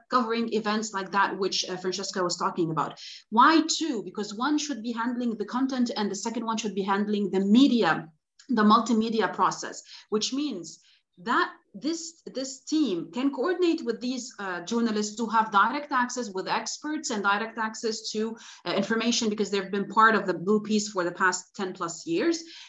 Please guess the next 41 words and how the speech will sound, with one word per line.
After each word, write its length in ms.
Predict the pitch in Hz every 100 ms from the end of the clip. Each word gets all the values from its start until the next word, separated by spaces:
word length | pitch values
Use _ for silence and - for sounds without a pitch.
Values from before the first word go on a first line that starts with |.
| _ -
And 340 | 339 392 403 381 - _ -
those 460 | 202 302 381 - -
two 180 | 240 240
would 140 | 226 214
have 220 | 226 226
access 500 | 220 247 - 240 233
to, 340 | - 233 233 233 - _ -
uh, 300 | 170 160 -
media 440 | 196 294 370 339
tools 320 | 247 226 220 185
like 280 | 180 175
Adobe 300 | 175 180 185
Premiere 600 | 175 190 180 208 220 220 -
or 220 | 180 175
Illustrator, 720 | 185 175 170 - 214 214 208
which 160 | 170
are 80 | 175
softwares 760 | 180 - 214 214 214 202 202 -
they 120 | 170
use 440 | 170 202 202 -
in 120 | 185
order 220 | 170 196 185
to 100 | -
create 440 | - 202 190 190
content. 500 | 214 208 208 156 - - - -
So 140 | 226
they 140 | 220
take 300 | 220 302 359
data 320 | 233 254 247 208
from 280 | - 185
us 320 | 170 277 - - _ _ _ _ -
on 200 | 214 208
whatever 300 | 208 240 285
specific 500 | - 226 262 240 -
event 240 | 202 208
that 100 | 190
they 80 | 196
are 140 | 185 180
going 200 | 185 185
to 120 | 185
cover, 320 | - 175 190